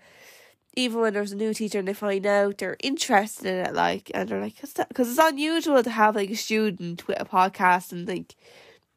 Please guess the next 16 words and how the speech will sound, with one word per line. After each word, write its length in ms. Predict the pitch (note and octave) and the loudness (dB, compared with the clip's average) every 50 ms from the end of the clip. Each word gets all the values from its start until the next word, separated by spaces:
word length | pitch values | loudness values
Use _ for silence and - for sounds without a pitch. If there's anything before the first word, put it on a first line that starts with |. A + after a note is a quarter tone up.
| _ _ _ | _ _ _
doing 200 | - G#3+ G#3 G3+ | 4 4 6 6
a 40 | F#3+ | 6
bit 140 | G3+ F#3+ | 4 2
of 60 | G3 - | 2 2
TikTok 520 | - G#3+ G#3 G#3+ - - A3+ G3+ G3 - | 0 0 0 0 0 0 0 0 0 0
or 40 | F#3 | 2
whatever 260 | F#3+ F#3 F#3+ F#3+ F#3+ | 2 2 4 4 4
on 500 | F3+ F3+ F3+ F3+ - - G3+ G3+ A3 A3 _ _ _ _ - | 6 6 6 4 4 0 0 -2 -6 -10 _ _ _ _ -14
the 60 | - | -10
side 340 | - - G3+ F#3+ G3 F#3+ F3+ | -2 2 4 4 4 4 2
as 140 | F3 E3+ G#3+ | 0 2 4
well." 320 | F#3 F#3+ G3 G3 F#3 F#3 - - - - - - - - - _ _ | 6 6 6 6 4 0 -4 -12 -20 -20 -20 -20 -20 -20 -20 _ _
Um, 640 | - F#3+ F#3+ F#3+ F#3 F#3 F3+ F3+ F3+ F3 E3+ G3 A3 - _ _ _ _ _ _ _ _ _ _ _ _ _ _ _ _ _ _ _ - - _ _ _ | 4 4 6 6 4 4 2 0 0 -2 -6 -8 -12 -14 _ _ _ _ _ _ _ _ _ _ _ _ _ _ _ _ _ _ _ -20 -20 _ _ _
but 200 | - G3+ - - | -8 -8 -2 2
yeah, 300 | A3 G3+ G3+ G3+ G3 F#3+ - _ _ - - - - - - - - _ _ _ _ _ _ _ _ | 4 6 6 6 6 4 0 _ _ -20 -20 -20 -20 -20 -20 -20 -20 _ _ _ _ _ _ _ _
um, 800 | G#3+ G#3 G#3 G3+ G3+ G3 G3 G3 G3 G3 G3 G3 F#3+ F#3 G3+ G#3+ | 4 4 6 6 6 6 4 4 2 0 0 -2 -2 -4 -6 -8